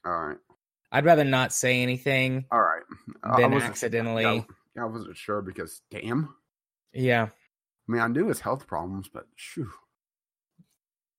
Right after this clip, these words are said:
Speaker 1: I feel bad for him. That's why I'm looking forward to, uh, dropping all those bits on him, uh, when he shows up on Twitch again.
Speaker 2: Oh, yeah, you drop all your bits on him. Wink.
Speaker 1: Gonna make it rain.
Speaker 2: <laughs>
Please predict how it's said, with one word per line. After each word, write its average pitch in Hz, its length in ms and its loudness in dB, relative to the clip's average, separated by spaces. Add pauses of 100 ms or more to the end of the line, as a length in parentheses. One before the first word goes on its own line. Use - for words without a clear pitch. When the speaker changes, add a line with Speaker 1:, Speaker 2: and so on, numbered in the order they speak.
(180)
Speaker 1:
I 110 60 -16
feel 117 140 0
bad 95 320 -4
for 85 180 -6
him. 82 120 -8 (1400)
That's - 120 -8
why 143 100 8
I'm 117 100 4
looking 113 220 0
forward 104 300 0
to, 95 260 -2 (100)
uh, 101 140 2
dropping 101 400 -2
all 101 100 -2
those 87 200 -6
bits 107 260 -4
on 82 140 -2
him, 78 180 -10
uh, 98 140 -6
when 87 180 -8
he 90 60 -8
shows 90 260 -8
up - 160 -8
on 87 260 -8 (140)
Twitch - 260 -8
again. 80 280 -12 (1400)
Speaker 2:
Oh, 123 300 -6
yeah, 127 340 -2
you 104 180 -6
drop 107 360 -2
all 95 100 0
your 101 160 -2
bits 101 360 -4
on 101 160 -6
him. 110 180 -10 (260)
Wink. 370 600 -10
Speaker 1:
Gonna 110 200 -2
make 101 260 -6
it 117 100 -4
rain. 107 600 -2
Speaker 2:
<laughs> - 1000 -6